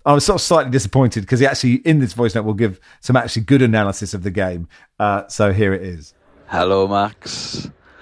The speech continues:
Speaker 2: I am outside. Uh, I don't know where I am. I'm in Latvia, uh, and I'm about to go to a bar called Sound Factory. Um,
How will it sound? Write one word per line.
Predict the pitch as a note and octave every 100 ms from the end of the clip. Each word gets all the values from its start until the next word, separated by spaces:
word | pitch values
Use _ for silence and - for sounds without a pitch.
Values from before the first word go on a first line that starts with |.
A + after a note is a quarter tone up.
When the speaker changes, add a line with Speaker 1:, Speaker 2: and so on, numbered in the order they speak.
| - - -
Speaker 2:
I | F#2
am | G2+
outside. | G#2 G2 - - G#2+ G#2 G#2+ G#2 - - - -
Uh, | F#2+ F#2 F2 F2 F2+ - _
I | -
don't | G#2+
know | F#2
where | F#2 F#2
I | D#2+
am. | D2 D2 E2
I'm | C#3 F#3+
in | E3
Latvia, | B2 - - F2 D2+ D#2+ - _ _ _ _ _
uh, | - F2 F2 F2
and | G2+ A#2
I'm | C3
about | C3+ F#3 F#3+
to | A#2
go | G2 F#2+
to | - A2 F#2
a |
bar | F2 A2 G2 G2
called | - F#2 D#2
Sound | - - - F#2+ D2+
Factory. | - - - - - C#2 C2+ - - - _ _ - _ _ _ -
Um, | G2+ G#2+ G#2+ G#2+ G#2+ G#2+ G#2+